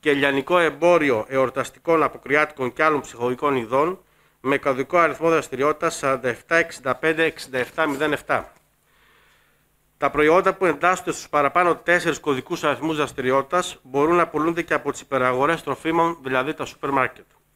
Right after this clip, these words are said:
Η διάρκεια ισχύως της λειτουργίας των καταστημάτων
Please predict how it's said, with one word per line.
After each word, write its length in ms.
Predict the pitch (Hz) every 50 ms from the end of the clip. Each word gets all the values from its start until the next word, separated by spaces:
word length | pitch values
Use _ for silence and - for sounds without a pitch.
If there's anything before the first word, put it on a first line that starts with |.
| _ _ _ _ _ _ _ _ _ _ -
Η 100 | 135 131
διάρκεια 460 | 123 143 160 175 196 202 190 - 185
ισχύως 360 | 160 - - - 196 185 160
της 80 | - -
λειτουργίας 440 | 147 131 139 139 143 160 190 175 -
των 160 | - 143 -
καταστημάτων 880 | - 143 127 131 - - - 135 131 139 143 139 - 180 180 190 196